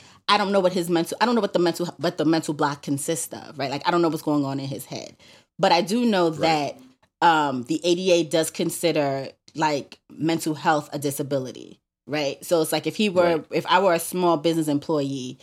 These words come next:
Speaker 1: or employer and he was somebody that worked for me, then I would try to give him that year to, like, see if we could address this and then try to come up with something, you know, in, okay, so if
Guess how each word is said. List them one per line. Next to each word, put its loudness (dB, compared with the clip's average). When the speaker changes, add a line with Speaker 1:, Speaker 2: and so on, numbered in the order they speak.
Speaker 1:
or 4
employer 0
and -4
he -2
was -4
somebody -2
that -6
worked 0
for -4
me, -4
then 0
I 2
would -2
try 0
to -4
give -2
him 0
that -2
year -2
to, -6
like, -4
see -2
if -4
we -4
could -4
address -2
this -4
and -2
then 0
try 2
to -4
come -2
up -4
with -8
something, -6
you 0
know, -2
in, 2
okay, -2
so 0
if -2